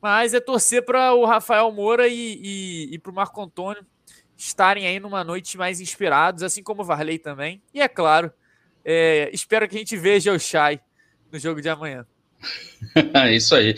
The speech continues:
Speaker 2: Então, cara, é importante a gente falar de uma possível escalação do Botafogo, né, cara? É, aquilo, o que, o que que você acha, né, que possa,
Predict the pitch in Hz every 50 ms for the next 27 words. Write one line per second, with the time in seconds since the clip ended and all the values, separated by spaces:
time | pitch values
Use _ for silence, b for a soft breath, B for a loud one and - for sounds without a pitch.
0 | B B B B B B _ _ - 214 240 254 - 127 117 131 139 - 185 165
1 | - - 156 - - 175 147 170 180 - - - 156 117 120 139 165 180 143 131
2 | 147 156 156 - - _ _ 170 165 - - - - 170 185 160 123 - - -
3 | 131 131 110 - - - 123 135 147 131 107 117 127 - - 107 - - - 123
4 | 123 98 101 110 120 120 - - 90 85 82 B B B B B B B B B
5 | _ - 107 107 107 104 104 101 98 98 95 95 95 95 90 87 87 - - -
6 | 143 139 139 - - - - - 143 143 - - 135 123 - - 170 165 - 151
7 | 170 - - - 135 127 143 160 160 - - - 101 104 123 127 - - _ 120
8 | 131 139 135 - - 127 -